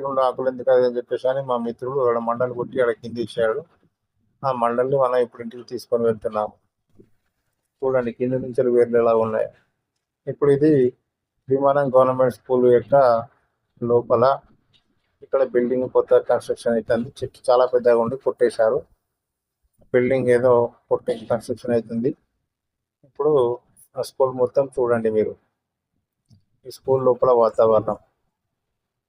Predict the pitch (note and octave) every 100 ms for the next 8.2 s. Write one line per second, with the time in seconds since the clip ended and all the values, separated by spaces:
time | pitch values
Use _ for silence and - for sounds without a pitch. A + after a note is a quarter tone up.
0 | _ _ C3+ C3+ C#3+ C3+ C3 C#3 C#3 B2+
1 | B2+ C#3 C#3 B2+ B2 C3 A#2 B2 B2 D3+
2 | - _ _ _ _ _ _ _ _ _
3 | - B2 - B2 A#2+ B2 A#2+ B2+ A#2+ A#2
4 | - A#2 A2 A#2+ A#2 A#2+ A#2+ A2+ A2+ A2+
5 | C3 - _ _ _ _ _ _ _ _
6 | _ _ _ _ _ _ - B2 A#2+ A#2
7 | A2 A#2+ - A#2+ - - A#2 B2 A#2 A#2
8 | A2+